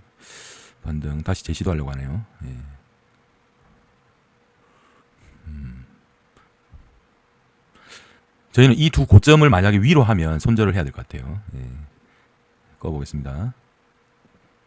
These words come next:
음, 세 개의 고점이죠.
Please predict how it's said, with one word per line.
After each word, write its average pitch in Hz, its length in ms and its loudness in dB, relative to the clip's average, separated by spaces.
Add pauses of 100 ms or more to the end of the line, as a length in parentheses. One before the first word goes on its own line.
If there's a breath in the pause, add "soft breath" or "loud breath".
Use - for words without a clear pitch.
(1400)
음, 85 180 -14
세 98 120 -2
개의 101 140 2
고점이죠. 73 560 -8